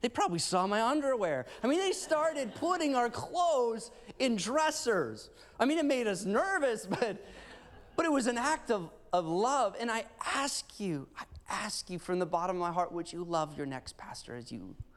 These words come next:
much as you loved us? The average tenure of a pastor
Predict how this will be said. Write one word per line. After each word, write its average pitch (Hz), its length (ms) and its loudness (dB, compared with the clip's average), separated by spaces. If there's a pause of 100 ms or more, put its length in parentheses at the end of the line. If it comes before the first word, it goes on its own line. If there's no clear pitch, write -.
(180)
much 110 240 -8
as 104 140 -8
you 78 100 -8
loved 85 360 -10
us? - 300 -20 (2000)
The - 140 -4
average 170 440 0
tenure 147 420 0
of 117 120 -4
a 110 60 -6
pastor 113 760 -2